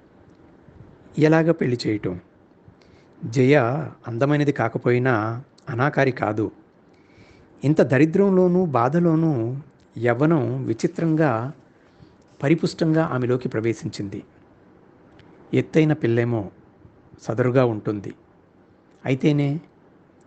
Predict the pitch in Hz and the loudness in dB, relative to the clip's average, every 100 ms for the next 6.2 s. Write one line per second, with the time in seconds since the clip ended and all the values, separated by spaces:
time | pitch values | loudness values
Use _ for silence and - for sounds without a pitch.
0 | _ _ - 139 147 127 120 143 151 151 | _ _ -8 -4 -2 0 2 4 4 4
1 | 123 143 131 135 131 131 - - - 160 | 0 -2 0 -2 -2 -2 -6 -4 2 2
2 | 135 - 117 131 - 110 135 139 131 127 | 2 -2 -4 -6 -6 -2 0 0 0 -2
3 | 123 127 120 120 127 _ _ _ _ _ | -2 -2 -2 -2 -4 _ _ _ _ _
4 | _ _ _ _ - - - - 139 160 | _ _ _ _ -20 -20 -14 0 4 4
5 | 180 175 175 170 165 160 156 147 151 165 | 4 2 2 2 2 2 2 2 0 0
6 | 202 339 | -2 -6